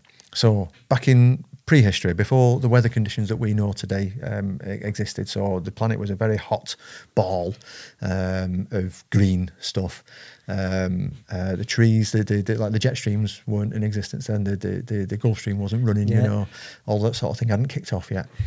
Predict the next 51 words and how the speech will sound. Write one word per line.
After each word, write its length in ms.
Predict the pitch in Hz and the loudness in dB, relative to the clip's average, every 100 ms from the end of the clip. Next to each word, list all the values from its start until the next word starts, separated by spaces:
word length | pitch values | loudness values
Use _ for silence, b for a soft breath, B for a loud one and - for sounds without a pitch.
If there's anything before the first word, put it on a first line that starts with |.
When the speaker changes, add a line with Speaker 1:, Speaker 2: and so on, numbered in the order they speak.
| B | B
Speaker 2:
The 120 | - 143 | 0 2
atmosphere 420 | 101 104 101 151 | 4 4 4 2
Speaker 1:
Um, 20 | |
Speaker 2:
of 60 | 123 | 2
the 140 | 127 | 0
Earth 180 | 196 202 | 0 -4
was 100 | 151 | -4
different. 380 | 131 - 104 98 | -4 -4 -6 -2
The, 240 | 127 131 | 0 6
Speaker 1:
It 60 | 123 | 8
was 120 | 131 | 8
Speaker 2:
the 40 | |
Speaker 1:
very 180 | 131 131 | 8 8
much 60 | 135 151 | 8 6
Speaker 2:
proportion 180 | 113 135 | 6 4
of 60 | |
Speaker 1:
different. 160 | 101 165 | 4 0
Speaker 2:
gases 240 | - 190 | -2 -4
was 120 | 127 117 | 2 4
Speaker 1:
Yes, 200 | 117 - | 4 2
Speaker 2:
different. 140 | 127 113 | 2 4
Speaker 1:
yeah, 180 | 110 104 | 4 2
Speaker 2:
I, 100 | - | 0
Speaker 1:
yeah, 200 | 113 110 | 2 4
Speaker 2:
I 20 | 110 | 4
read 120 | 113 | 6
Speaker 1:
yeah. 60 | |
Speaker 2:
about 140 | 110 123 | 6 4
argon 400 | 143 175 156 135 | 2 2 2 4
Speaker 1:
Yeah. 80 | 107 | 4
Speaker 2:
and 100 | 123 | 4
other 140 | 135 | 2
gases 240 | 123 156 104 | 2 0 4
Speaker 1:
Yes, 160 | 113 | 4
Speaker 2:
that 100 | 139 | 4
were 80 | 123 - _ | -2 -6 _
prevalent 380 | - 104 110 123 | 2 4 4 2
Speaker 1:
yeah, 40 | 107 | 2
Speaker 2:
then. 100 | 107 107 | 2 0
Speaker 1:
yeah. 60 | - | 4
And 120 | 120 | 6
we're 80 | 110 | 8
very 220 | 113 143 | 10 8
oxygen 420 | 139 - 120 107 90 | 8 6 4 4 2
rich, 300 | 92 - - - | -2 -8 -14 4
very 160 | 131 | 6
Speaker 2:
Yeah. 60 | 131 | 8
Speaker 1:
oxygen 340 | 110 117 104 | 6 0 -2
Speaker 2:
Yeah. 80 | 95 | 0
Speaker 1:
rich. 220 | 123 - B B B B - | 0 -2 B B B B 0
Um, 460 | 101 101 95 98 | 2 4 2 0